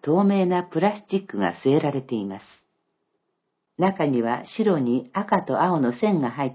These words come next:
たボールがあります。写真終わり。海老名の魅力川柳。昨年度の応募作品を紹介します。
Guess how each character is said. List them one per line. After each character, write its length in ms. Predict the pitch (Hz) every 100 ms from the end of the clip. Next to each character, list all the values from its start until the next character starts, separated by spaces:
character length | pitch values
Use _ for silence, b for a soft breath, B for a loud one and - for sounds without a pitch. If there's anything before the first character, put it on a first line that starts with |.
| -
た 120 | 98
ボ 200 | 110 147
ー 40 |
ル 120 | 190 156
が 140 | 139
あ 40 |
り 140 | 117 113
ま 140 | 98
す。 160 | - _ _ _ _ _ _ _ _ _ _ _
写 200 | - 147
真 360 | - 196 165 -
終 200 | 123 117
わ 60 | 107
り。 220 | 104 - _ _ _ _ _ _ _ _ _ _ _ _ _ _ _ _ _ _ _ _ _ _ _ _ _ _ _ _ _ _ _ _ _ _ _ _ _ -
海 160 | 226
老 140 | 240 196
名 140 | 139
の 160 | 117 113
魅 120 | 135
力 240 | 190 190 -
川 240 | 160 127
柳。 440 | 110 98 92 92 - _ _ _ _ _ _ _ _ _ _ _ _ -
昨 240 | 170 170 233
年 240 | 226 202
度 120 | 139
の 200 | 120 127
応 80 | 180
募 140 | 190
作 240 | 196 196 165
品 240 | 131 101
を 40 | 90
紹 260 | - 147
介 200 | 147 123
し 180 | 120 -
ま 120 |
す。 80 | 95